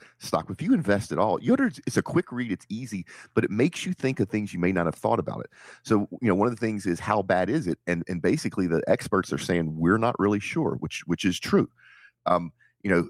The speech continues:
who's gonna cut production first? And when will the price rebound? That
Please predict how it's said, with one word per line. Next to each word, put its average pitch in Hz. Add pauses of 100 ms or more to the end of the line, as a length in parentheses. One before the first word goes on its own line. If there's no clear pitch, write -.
(120)
who's 151
gonna 131
cut -
production 107
first? -
And 78
when 113
will 131
the 104
price -
rebound? 95
That 80